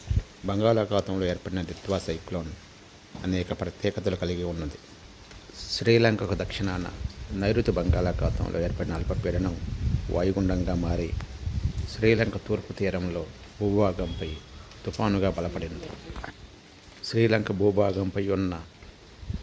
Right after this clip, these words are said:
ఉపరితల అడ్డంకుల కారణంగా ఇది ఉత్తరంగా కదులుతూ మూడు రోజుల పాటు శ్రీలంక భూభాగంపై స్థిరంగా కొనసాగింది.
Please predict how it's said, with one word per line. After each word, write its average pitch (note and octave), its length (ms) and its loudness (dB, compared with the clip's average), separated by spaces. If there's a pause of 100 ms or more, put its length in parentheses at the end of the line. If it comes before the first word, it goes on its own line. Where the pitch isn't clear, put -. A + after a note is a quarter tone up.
(180)
ఉపరితల A2 440 4
అడ్డంకుల F#2+ 460 2 (120)
కారణంగా F2+ 480 -2
ఇది E2+ 280 -4 (1700)
ఉత్తరంగా G2+ 480 4
కదులుతూ F#2+ 560 -2 (600)
మూడు G#2+ 220 4
రోజుల G#2+ 280 4
పాటు F2 400 0 (300)
శ్రీలంక G2+ 360 2
భూభాగంపై F2+ 760 0 (320)
స్థిరంగా F#2+ 440 2
కొనసాగింది. E2+ 680 -4